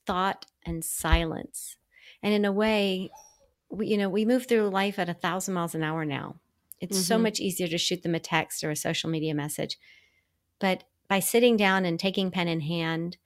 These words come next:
Speaker 1: and thinking out loud, uh, what you would tell them if you were face to face with them is a whole different way of communicating. And it's one that would surprise them, I think, for them to get a letter.
Speaker 2: Mm-hmm.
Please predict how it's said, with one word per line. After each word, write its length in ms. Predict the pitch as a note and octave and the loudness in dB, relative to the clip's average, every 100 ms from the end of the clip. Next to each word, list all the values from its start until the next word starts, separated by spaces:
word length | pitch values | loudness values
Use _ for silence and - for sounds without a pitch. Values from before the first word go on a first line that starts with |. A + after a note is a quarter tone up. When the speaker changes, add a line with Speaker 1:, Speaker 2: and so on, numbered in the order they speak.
| _ _ | _ _
Speaker 1:
and 160 | F3+ E3+ | -6 -4
thinking 440 | - F#3 F#3+ F#3 | -2 0 0 0
out 300 | - E3 - | 2 0 0
loud, 500 | D3+ D3 D#3 F3 F#3+ - - _ | 2 2 2 0 -4 -10 -20 _
uh, 80 | - - | -12 -12
what 340 | E3 E3 F#3+ F#3+ | -6 0 2 2
you 100 | F3+ | 0
would 140 | E3+ | 0
tell 200 | E3+ F3 | 0 -2
them 160 | E3+ E3+ | 0 -2
if 200 | D#3+ D#3+ | -2 -2
you 100 | E3+ | -2
were 100 | D#3+ D#3 | -2 -2
face 240 | - D#3 | -2 -2
to 100 | E3+ | -4
face 260 | E3 D#3+ F3 | -2 -2 -2
with 140 | F#3 | -4
them 280 | G3+ G#3 G#3 _ _ _ _ _ _ _ | -2 -2 -4 _ _ _ _ _ _ _
is 140 | G3 | -2
a 80 | F#3+ | -2
whole 220 | D#3+ G3+ | 0 2
different 340 | G3 F#3+ F3 E3 | 2 2 0 2
way 320 | E3+ E3 E3 | 2 2 2
of 180 | E3 D#3 | -2 -4
communicating. 840 | - D#3+ D#3 D#3 E3 C#3 C#3 C#3 - - | -2 0 0 0 -2 -2 -2 -4 -6 -4
And 340 | E3+ E3+ D#3+ - | -2 -2 -6 -4
it's 300 | A3+ A3+ - | -4 -4 0
one 240 | D4 D4+ | 4 6
that 160 | C4+ - | 6 4
would 180 | A3 - | 0 0
surprise 520 | G#3 - F3+ F3 - | -4 0 0 0 -2
them, 160 | E3 D3+ | -2 0
I 80 | D#3 | -2
think, 380 | - - - _ | -4 -8 -10 _
for 240 | - - D#3+ | -20 -4 -2
them 220 | D#3+ D#3 | 0 -2
to 100 | D#3+ | -2
get 160 | D#3 D3 | -4 -2
a 60 | |
letter. 400 | C#3+ - - F3 - _ _ _ _ _ _ - | -2 -2 -4 -6 -10 _ _ _ _ _ _ 0
Speaker 2:
Mm-hmm. 320 | A#3+ F#3+ F#3 | 2 2 -2